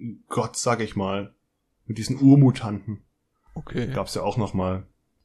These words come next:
Speaker 1: Und jetzt spielt's halt Logan im Grunde nur um ihn und das, was um ihn passiert. Und das ist mehr so, geht vielleicht mehr in Richtung Roadtrip, könnte man sagen.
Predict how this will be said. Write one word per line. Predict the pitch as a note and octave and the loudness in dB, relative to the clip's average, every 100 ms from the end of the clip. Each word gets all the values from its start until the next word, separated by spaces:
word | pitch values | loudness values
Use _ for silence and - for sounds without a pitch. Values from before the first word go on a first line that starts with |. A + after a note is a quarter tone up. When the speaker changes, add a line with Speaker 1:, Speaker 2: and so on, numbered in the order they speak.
| _ | _
Speaker 1:
Und | A#2+ B2+ | -2 -2
jetzt | C3+ - - _ _ _ | -2 -4 -10 _ _ _
spielt's | C3 - C3 C#3 C#3 | -8 -6 0 -2 0
halt | D#3 C#3+ C3+ A2+ | 0 0 0 -4
Logan | G2 G#2+ F3 D3+ D3+ F#3+ - _ _ | -2 0 2 2 2 0 -8 _ _
im | B2 | -4
Grunde | B2 D#3+ D#3+ C#3+ | -2 0 2 2
nur | B2+ D3+ F#3+ - _ | 4 4 2 -4 _
um | C3+ C3 | 0 0
ihn | B2 C3+ G3 - - | 0 0 -2 -4 -10
und | - C3 C3 | -2 0 0
das, | D#3+ | -2
was | D#3 C#3+ | -4 -4
um | D3 D3 | -2 -2
ihn | D3+ D3+ | 0 -2
passiert. | - C3 C3+ C#3+ - - _ _ _ _ _ | -2 -4 0 0 0 -6 _ _ _ _ _
Und | A#2 | -4
das | A#2+ | -2
ist | C3 C3 | -2 0
mehr | C3 B2+ | 2 2
so, | B2+ C3 C#3 C3 B2 - _ _ | 2 0 0 0 -4 -6 _ _
geht | - B2+ | -8 -6
vielleicht | - B2 B2+ | -4 -4 0
mehr | D#3+ | 0
in | C#3 | 2
Richtung | C#3+ C#3+ A#2+ G2+ | 0 2 0 2
Roadtrip, | G2 E3 - - F#3 C4 - _ - | 0 0 -2 -4 -2 -2 -8 _ -6
könnte | D#3 E3 | -4 -2
man | F3 D3+ | -2 0
sagen. | D3+ F3+ G3+ | 0 0 -2